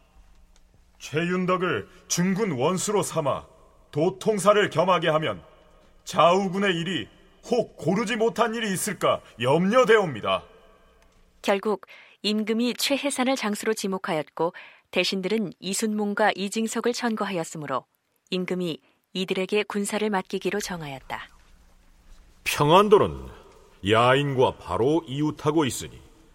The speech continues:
Speaker 3: 한시라도 방어를 늦춰서는 아니 될 것이요. 방패, 화포, 갑주,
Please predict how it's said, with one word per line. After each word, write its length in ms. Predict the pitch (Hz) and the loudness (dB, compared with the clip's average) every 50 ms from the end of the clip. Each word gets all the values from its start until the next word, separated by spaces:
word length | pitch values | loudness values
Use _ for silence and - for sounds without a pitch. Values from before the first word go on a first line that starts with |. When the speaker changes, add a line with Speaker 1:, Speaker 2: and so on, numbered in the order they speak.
| _ _ _ _ - _ - - | _ _ _ _ -20 _ -20 -14
Speaker 3:
한시라도 720 | - - - 104 110 104 - - 123 123 110 92 - - - - | -10 -8 -6 -4 -4 -4 -2 2 2 2 2 2 -2 -8 -10 -10
방어를 560 | - 82 85 90 95 104 120 143 175 185 165 | -6 -4 -2 0 0 0 2 2 2 2 2
늦춰서는 540 | 139 143 135 - 160 139 143 156 127 90 71 - | 0 -2 0 0 0 0 2 0 0 0 -2 -8
아니 340 | - 73 76 - 98 127 | -8 -6 -4 -4 -4 6
될 180 | 139 214 214 214 | 8 8 8 8
것이요. 360 | - 240 220 - - - - - - - _ - - - - _ _ _ _ _ _ _ _ _ _ _ | 6 2 0 0 -6 -14 -18 -20 -20 -20 _ -20 -20 -20 -20 _ _ _ _ _ _ _ _ _ _ _
방패, 500 | - 92 127 151 170 165 127 - - - - - - - - _ _ _ _ _ _ _ - | 2 4 4 4 4 2 0 -6 -14 -18 -18 -20 -20 -20 -20 _ _ _ _ _ _ _ 0
화포, 440 | 113 131 156 151 - - - - - - - - - - _ _ _ _ _ - - | 4 4 4 4 2 -4 -12 -14 -14 -14 -20 -20 -20 -20 _ _ _ _ _ -12 2
갑주, 520 | - - 190 - - - - - - - | 4 4 4 2 -2 -12 -12 -12 -12 -12